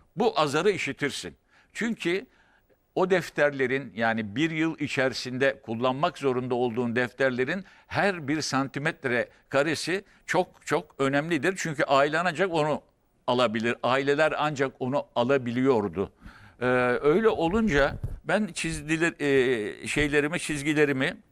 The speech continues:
rahmetli babam erkek berberi olduğu için tıraş köpüklerini sildiği, e,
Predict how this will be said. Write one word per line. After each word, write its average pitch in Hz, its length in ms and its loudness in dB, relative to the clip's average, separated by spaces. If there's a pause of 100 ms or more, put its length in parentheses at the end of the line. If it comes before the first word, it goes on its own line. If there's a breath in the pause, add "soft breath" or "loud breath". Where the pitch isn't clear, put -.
(1040 loud breath)
rahmetli 160 460 0
babam 156 260 0
erkek 151 440 0
berberi 143 340 4
olduğu 147 440 0
için 131 320 -4 (320 loud breath)
tıraş 165 300 0
köpüklerini 151 580 -2
sildiği, 131 800 0 (400 soft breath)
e, 120 320 2